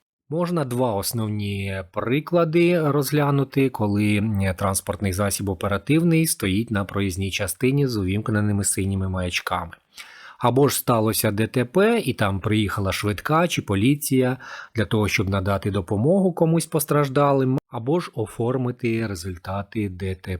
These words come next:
П. Другий випадок із життя — це відбувається патрулювання дорожнього руху, і для того, щоб себе ідентифікувати, поліцейські також можуть, ем,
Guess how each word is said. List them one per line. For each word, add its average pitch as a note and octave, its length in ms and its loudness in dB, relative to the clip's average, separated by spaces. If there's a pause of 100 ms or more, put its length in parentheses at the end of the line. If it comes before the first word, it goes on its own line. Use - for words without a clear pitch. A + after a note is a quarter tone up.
П. F2+ 280 -6 (420)
Другий G3 320 0
випадок D3+ 500 0
із B2+ 80 0
життя — B2+ 560 0
це A2 380 -2
відбувається G#2 640 -2
патрулювання G2+ 800 0
дорожнього A#2+ 580 2
руху, G#3+ 460 2 (340)
і B2+ 80 -2
для A#2 140 4
того, A2 280 2
щоб G#2 240 -2
себе G#2+ 380 0
ідентифікувати, C3 1000 0
поліцейські D3+ 680 0
також A2+ 460 0
можуть, G#2 480 0
ем, F#2+ 340 -2